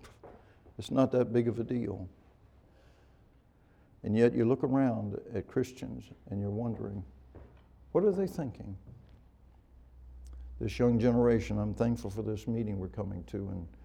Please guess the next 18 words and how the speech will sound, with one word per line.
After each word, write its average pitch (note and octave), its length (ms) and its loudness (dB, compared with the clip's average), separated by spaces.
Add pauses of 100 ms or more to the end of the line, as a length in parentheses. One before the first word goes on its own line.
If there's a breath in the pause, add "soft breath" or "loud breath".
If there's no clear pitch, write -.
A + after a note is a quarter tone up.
(300 soft breath)
Texas - 460 -6
this - 200 -10
weekend. F#2+ 520 -10 (640 soft breath)
And G2+ 100 -2
I'm G#2 120 2
going B2+ 200 6
for B2 120 2
one B2 220 4
reason. G#2+ 340 2
I G#2 40 0
want A#2+ 200 0
to - 60 -8
see A#2+ 100 -2
what G#2 180 -2
these G2 180 -6
guys G2 300 -2
are G2+ 60 -6
thinking. - 400 -14